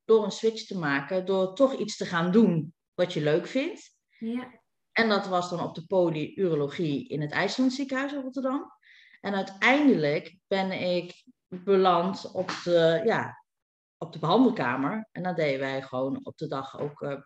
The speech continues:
Speaker 1: verschillende ingrepen wat wij op de operatiekamer ook deden. Althans, in een ander ziekenhuis. Dus ik bleef een beetje bij het vak. En ik ben natuurlijk ook als doktersassistent begonnen ergens, ooit,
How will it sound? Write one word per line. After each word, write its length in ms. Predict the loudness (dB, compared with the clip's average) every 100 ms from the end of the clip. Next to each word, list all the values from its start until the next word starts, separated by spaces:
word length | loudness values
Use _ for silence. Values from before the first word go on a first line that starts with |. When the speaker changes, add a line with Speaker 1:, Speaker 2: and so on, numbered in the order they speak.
| _
Speaker 1:
verschillende 500 | _ -8 -2 0 0
ingrepen 480 | -2 -2 -2 -2 -4
wat 180 | -4 -4
wij 320 | -4 -4 -8 _ _ _ _
op 120 | -4 2
de 60 |
operatiekamer 720 | 2 4 0 0 0 -2 2
ook 200 | 4 4
deden. 400 | 4 2 0 -8 _
Althans, 460 | _ -6 0 0 0
in 120 | 0
een 100 | 2
ander 220 | 2 0
ziekenhuis. 760 | 0 -2 -4 -6 -8 -10 -14 -20 -20 -20 -20 _ _ 4
Dus 160 | 8
ik 100 | 8
bleef 280 | 8 8 10
een 100 | 10
beetje 260 | 10 10 8
bij 160 | 6
het 140 | 4 2
vak. 400 | 0 0 -4 -16 _ _ _ _ _
En 160 | 2 4
ik 80 | 4
ben 120 | 2
natuurlijk 360 | 2 2 4
ook 140 | 2 2
als 140 | -2
doktersassistent 680 | -4 -4 -2 -2 0 0 0
begonnen 520 | -2 0 2 2 2 2
ergens, 520 | 2 2 -2 -4 0
ooit, 420 | 2 2 0 -14